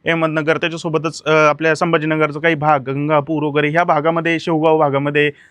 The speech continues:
पैठण भागामध्ये खूप, अ, प्रचलित झालेली व्हरायटी आहे. I think,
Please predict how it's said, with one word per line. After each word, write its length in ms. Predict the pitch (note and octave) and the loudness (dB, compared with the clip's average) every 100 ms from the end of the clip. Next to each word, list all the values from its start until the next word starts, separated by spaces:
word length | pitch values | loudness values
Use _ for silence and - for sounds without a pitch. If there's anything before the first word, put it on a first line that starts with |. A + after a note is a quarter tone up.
| _ - | _ -2
पैठण 320 | E3 D#3+ E3+ | 0 0 0
भागामध्ये 460 | C#3 C#3 D3 D3 D3+ | 0 0 -4 -4 -6
खूप, 360 | - A3+ - F3 | -4 -6 0 2
अ, 100 | F#3 | 2
प्रचलित 420 | F#3+ F#3+ G#3 G3+ | 2 0 0 0
झालेली 300 | F#3 E3 D#3+ | 2 2 2
व्हरायटी 320 | D#3 D3+ D#3 | 2 2 2
आहे. 140 | D3 | 2
I 40 | D#3 | 0
think, 140 | F3 | -6